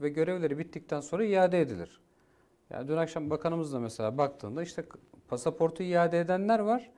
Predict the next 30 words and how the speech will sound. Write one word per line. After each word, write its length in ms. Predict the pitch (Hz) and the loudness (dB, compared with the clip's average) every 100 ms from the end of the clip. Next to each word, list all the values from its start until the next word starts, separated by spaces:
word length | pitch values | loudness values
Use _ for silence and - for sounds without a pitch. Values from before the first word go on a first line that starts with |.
| _ _ _ _ - | _ _ _ _ -4
ama 200 | 139 180 | 2 4
iade 340 | 180 180 185 196 | 6 6 8 6
edip 220 | 208 - | 4 2
de 100 | 208 | 2
kendisileri 480 | 190 185 180 190 196 | 2 0 -2 0 2
burada 180 | 190 190 | 4 6
olmayanlar 520 | 185 180 180 180 170 | 6 4 2 4 4
var 180 | 147 113 | 4 2
gibi. 240 | 95 113 | -4 -10
Bu 80 | 120 | -2
tamamen 480 | 180 247 214 185 - - | 2 2 0 -4 -6 -8
İçişleri 540 | 185 220 - 143 113 | -6 -6 -4 -2 -2
Bakanlığımızın, 920 | 113 117 107 101 95 92 135 202 98 - - - _ - | -2 -4 -4 -6 -8 -8 -8 -8 -10 -16 -20 -20 _ -6
Denetim 640 | 120 127 135 202 190 - | 0 0 0 -2 -2 -6
Emniyet 420 | 113 113 139 143 - | -8 -4 -4 -4 -2
Genel 220 | 131 131 | 0 0
Müdürlüğümüzün 520 | 117 110 104 101 127 | 0 -2 -2 -4 -6
kontrolüyle 680 | 135 156 151 160 147 131 117 | -2 -2 0 0 2 2 2
yapılacak 480 | 156 180 156 135 123 | 2 4 2 0 0
olan 220 | 117 113 | -2 -2
bir 60 | |
işlemlerdir 560 | 113 - 110 110 127 214 | -6 -6 -6 -4 -4 0
ama 260 | 185 117 - - - _ | 0 -2 -6 -18 -20 _
ithamları 480 | 170 175 196 196 190 | -4 0 0 2 2
yaparken, 600 | 175 170 202 196 156 160 165 | 2 4 4 4 -2 -4 -10
suçlamaları 540 | - - 170 165 156 | -12 -6 -4 0 0
yaparken 520 | 143 143 156 139 117 113 | 0 0 -4 -4 -6 -6
dikkat 260 | - 156 | -2 -2
etmek 360 | 143 - 107 107 | -2 -6 -10 -4
lazım. 340 | 98 127 170 | -4 -4 -8